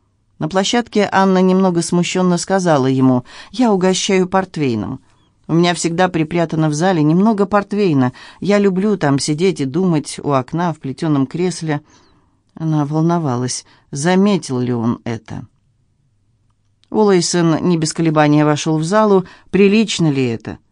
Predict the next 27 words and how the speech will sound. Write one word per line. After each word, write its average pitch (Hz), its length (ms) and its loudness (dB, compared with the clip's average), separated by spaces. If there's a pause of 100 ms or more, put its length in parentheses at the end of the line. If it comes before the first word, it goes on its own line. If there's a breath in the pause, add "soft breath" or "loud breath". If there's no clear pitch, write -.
(260 loud breath)
Они 156 220 4
были 160 200 2
одни, 170 460 2
в - 20 0
её 147 320 0
спальне. 131 600 -4 (460 soft breath)
Он 233 140 2
старался 208 460 2
не 185 120 2
подать 170 400 0
вида, 123 340 -2 (220 loud breath)
невозмутимо 151 680 2
улыбнулся, 160 640 0
поднял 143 400 0
рюмку 175 400 0
и - 160 -2
огляделся. 156 840 -2 (480 soft breath)
"Красивая 180 560 0
комната. 143 580 0 (400 soft breath)
Между 180 320 0
прочим, 180 440 2
чердак 170 440 -2
у 156 40 0
них 147 160 0
тоже 151 260 -2
хорош, 143 520 -2
большой. 151 640 -2